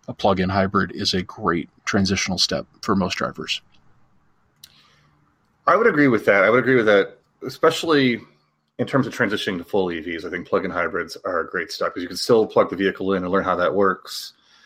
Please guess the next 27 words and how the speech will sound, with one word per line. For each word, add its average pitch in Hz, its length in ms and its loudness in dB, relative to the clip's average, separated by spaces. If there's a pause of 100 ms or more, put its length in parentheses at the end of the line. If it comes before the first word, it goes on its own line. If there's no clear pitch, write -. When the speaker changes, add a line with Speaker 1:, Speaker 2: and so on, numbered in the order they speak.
(260)
Speaker 2:
without 101 360 2
worrying 107 260 2
about 98 120 2
running 95 180 2
out 87 80 0
of 80 80 -4
gas. 95 360 2
Now, 110 120 2
that 117 160 6
being 107 160 0
said, 104 320 6
I 98 100 2
do 104 140 0
have 101 100 2
some 95 160 -6
concerns 101 680 -6 (580)
about 101 300 2
the 98 60 2
reliability 90 600 2
issues 139 540 -6
that - 300 2
Consumer 101 300 -2
Reports 95 420 2
found 92 460 0 (200)
back 92 220 0
in 95 80 -4
November. 98 500 2